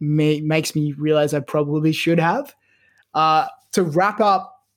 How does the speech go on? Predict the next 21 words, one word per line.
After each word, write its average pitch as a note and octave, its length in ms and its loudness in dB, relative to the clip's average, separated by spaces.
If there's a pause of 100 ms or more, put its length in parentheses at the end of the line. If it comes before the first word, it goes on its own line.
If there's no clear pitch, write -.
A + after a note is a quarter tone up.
(120)
those E3+ 300 0
brain F3 340 -2
tools, F3 400 -4
so E3+ 80 -4
everyone F3+ 420 0
gets F3 220 -2
a D3 60 -8
recap E3+ 580 -4
before D#3+ 320 -8
they D3+ 120 -6
go. E3 520 0 (1120)
My E3+ 280 0
three F3+ 480 0
were, D#3+ 960 -2 (1400)
uh, D#3 540 -6
what, G3+ 360 -2 (240)
uh, F3 120 -4
if-then G3+ 500 0
plans. A#3 480 -4 (1900)
Number F3+ 180 -2
two, F#3+ 460 2